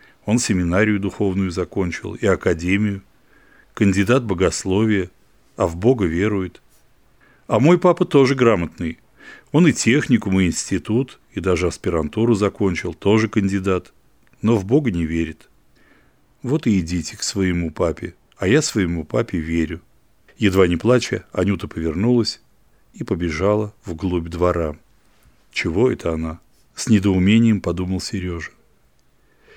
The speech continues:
Выйдя на улицу, он послонялся туда-сюда, не зная, куда ему податься.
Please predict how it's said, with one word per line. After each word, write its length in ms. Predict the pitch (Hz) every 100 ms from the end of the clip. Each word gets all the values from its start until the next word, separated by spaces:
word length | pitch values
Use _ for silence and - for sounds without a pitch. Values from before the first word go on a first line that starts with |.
| - - -
Выйдя 260 | 120 131
на 140 | 131 127
улицу, 400 | 127 117 - 110
он 120 | 101
послонялся 640 | 101 - 101 117 117 -
туда-сюда, 720 | 113 104 104 95 98 95 95 92 _ -
не 100 | 101
зная, 280 | 95 123 120
куда 260 | - 98
ему 200 | 101 101
податься. 600 | - 92 90 82 - -